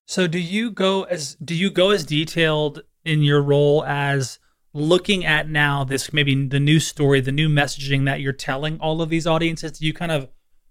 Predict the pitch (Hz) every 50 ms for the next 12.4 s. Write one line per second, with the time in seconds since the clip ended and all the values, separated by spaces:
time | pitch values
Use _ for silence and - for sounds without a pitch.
0 | _ _ _ 147 151 165 175 170 - 180 165 160 - - 156 156 - 165 147 135
1 | 131 - 143 127 - - - 170 170 170 170 156 151 - 147 - - 139 131 123
2 | - - _ _ _ _ _ _ _ _ - 160 151 - - - - 190 190 180
3 | 175 170 170 160 156 151 147 139 139 _ _ _ _ _ _ _ _ _ _ _
4 | _ - 143 151 160 165 165 170 170 170 165 165 156 160 156 165 156 151 156 147
5 | - 147 139 - 160 151 147 143 143 139 143 - 147 135 - 160 151 135 135 127
6 | 120 147 147 147 147 139 135 135 135 135 131 131 131 135 131 127 123 135 139 151
7 | 139 135 139 143 147 151 147 127 - 156 147 123 139 135 135 131 - - _ _
8 | - 143 143 143 175 170 165 175 175 175 202 190 180 165 156 - - 151 147 139
9 | 139 139 135 - - 143 139 135 139 131 139 139 135 139 - 147 135 131 - 131
10 | 127 127 143 - - 170 151 143 156 147 151 143 131 - 143 - - - - 143
11 | 131 131 123 - - 123 - - - - - _ _ _ _ 147 147 143 - 160
12 | 143 156 156 151 143 127 139 135